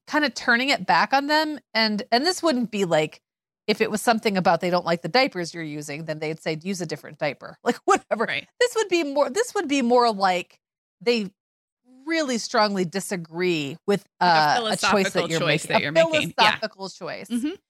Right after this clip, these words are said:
Speaker 1: And if you say, like, "Okay, well, what exactly would you like me to do?" Then they kinda have to think through what they would do in your shoes. And that can be a very uncomfortable yet telling place for people to be
Speaker 2: Yeah.
Speaker 1: because sometimes it's not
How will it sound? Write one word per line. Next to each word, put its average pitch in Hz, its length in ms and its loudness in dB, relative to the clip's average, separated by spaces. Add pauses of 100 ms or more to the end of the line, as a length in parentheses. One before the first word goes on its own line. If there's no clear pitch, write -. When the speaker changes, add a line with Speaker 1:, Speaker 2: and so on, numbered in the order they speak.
(200)
Speaker 1:
And 254 120 -2
if 277 160 -6
you 262 160 -6
say, 302 460 0
like, 226 400 0 (300)
"Okay, 285 180 -2
well, 247 140 4
what 240 160 4
exactly 233 640 0
would 190 180 -8
you 196 60 -8
like 180 240 -6
me 190 80 -12
to 196 100 -8
do?" 262 400 -2
Then 240 420 -2 (220)
they 294 120 2
kinda 494 420 0
have 370 100 0
to - 100 -4
think - 320 -8 (160)
through 294 140 -4
what 269 200 0
they 262 140 4
would 294 140 -2
do 196 160 -2
in 170 120 -2
your 156 140 -4
shoes. - 500 -10
And 226 120 2
that 330 240 2 (380)
can 302 140 2
be 311 120 4
a 294 60 4
very 220 240 4
uncomfortable 269 880 -2
yet 214 280 0
telling 226 420 0
place 185 300 -2
for 202 100 -12
people 165 320 -6
to 226 120 -4
be 269 320 0
Speaker 2:
Yeah. 226 120 -8
Speaker 1:
because 160 680 2
sometimes 202 520 -2
it's 240 180 -8
not 247 300 2